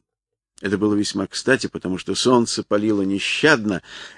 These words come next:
и те, кто располагался на открытом месте, вынуждены были накрывать своих питомцев тряпочками, платками, чтобы они не перегрелись. Неподалеку от нас молодой человек регулярно менял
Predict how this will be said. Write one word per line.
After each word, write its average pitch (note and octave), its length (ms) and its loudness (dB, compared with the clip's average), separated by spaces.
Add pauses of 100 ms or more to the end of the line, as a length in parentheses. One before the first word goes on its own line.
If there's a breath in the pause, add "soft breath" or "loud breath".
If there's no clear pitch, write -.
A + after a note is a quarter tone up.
и G#2 300 2
те, B2+ 240 4
кто A2 160 2
располагался A2 720 2
на G#2+ 140 2
открытом C3 460 2
месте, A2+ 420 2
вынуждены A2 580 2
были G#2 240 0
накрывать A2 580 2
своих G2 360 -2
питомцев G#2+ 560 -2
тряпочками, A2+ 800 0
платками, A2 720 0
чтобы F#2 300 -6
они F2+ 180 -2
не F2 120 -4
перегрелись. E2 880 -8 (600 loud breath)
Неподалеку C#3 540 4
от - 140 4
нас D3+ 180 2
молодой C3 360 6
человек B2+ 400 4
регулярно C3 600 4
менял B2+ 480 4